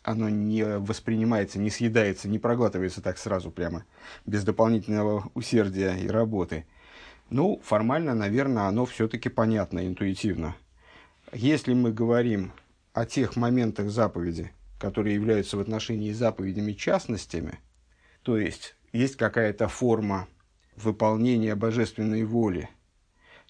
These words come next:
то если махшир и мицва здесь не являются сами родственными заповедями с-, в совершенной степени,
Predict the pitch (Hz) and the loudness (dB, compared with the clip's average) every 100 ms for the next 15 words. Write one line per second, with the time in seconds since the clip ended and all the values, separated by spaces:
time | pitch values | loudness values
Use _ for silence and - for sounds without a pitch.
0 | _ 147 151 104 98 135 135 131 120 117 | _ 2 4 4 2 0 -2 -2 -2 -2
1 | - 143 123 120 131 117 - 98 87 - | -2 0 0 0 0 -2 -4 -6 -6 -10
2 | _ _ _ - 110 101 117 98 - - | _ _ _ -10 -8 0 2 2 -4 -14
3 | _ _ _ _ _ - 117 107 110 110 | _ _ _ _ _ -8 -2 0 2 2
4 | 143 214 214 123 - 113 104 98 127 135 | 2 2 0 -4 -2 -2 0 0 0 -2
5 | - 123 117 117 120 113 123 101 107 98 | -2 -2 0 2 0 2 0 0 -2 -2
6 | 101 92 - - - - - - - - | -2 -2 -6 -10 -16 -14 -14 -14 -12 -2
7 | 117 107 - 113 107 95 - 104 - - | 0 0 2 2 2 -4 -4 -6 -4 -8
8 | 127 | -12